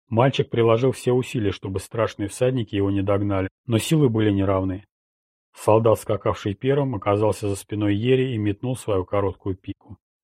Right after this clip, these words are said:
Сила броска была такова, что оружие ударило Ери между лопаток, пробило насквозь и пригвоздило к земле. Кавалеристы пронеслись мимо тела и, натянув поводья, остановили коней. Впереди маячила фигурка бегущего к реке Ули.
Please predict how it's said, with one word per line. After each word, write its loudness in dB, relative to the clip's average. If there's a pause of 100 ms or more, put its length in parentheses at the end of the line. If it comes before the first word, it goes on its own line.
(460)
Сила 4
броска 0
была 2
такова, 0
что -2
оружие 0
ударило 2
Ери 0
между -2
лопаток, -2 (160)
пробило 2
насквозь -2
и -12
пригвоздило 0
к -2
земле. -4 (640)
Кавалеристы 2
пронеслись -4
мимо -2
тела 2
и, -2
натянув -6
поводья, 2
остановили -4
коней. -8 (720)
Впереди 2
маячила 2
фигурка -2
бегущего -2
к -6
реке -2
Ули. -2